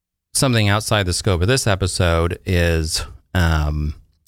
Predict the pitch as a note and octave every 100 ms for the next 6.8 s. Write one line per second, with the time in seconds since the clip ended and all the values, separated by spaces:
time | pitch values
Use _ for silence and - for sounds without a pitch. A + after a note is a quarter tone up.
0 | - F#2+ G#2 G2 - - - C#3+ G#2+ F2
1 | F2 - - A#2+ - - F2 E2 A2+ A2+
2 | G2 G#2+ E2 E2+ G#2+ G2 F2+ - - _
3 | _ _ G#2+ G2+ - A2 F#2+ F#2+ F2 -
4 | G2+ F2+ F#2 F2+ F#2 - G#2 F#2+ G2 G#2+
5 | F#2+ F2+ - G2+ B2+ G#2+ - F#2 F2+ -
6 | A2 G2+ G2+ F2+ F2+ F2 E2+ F2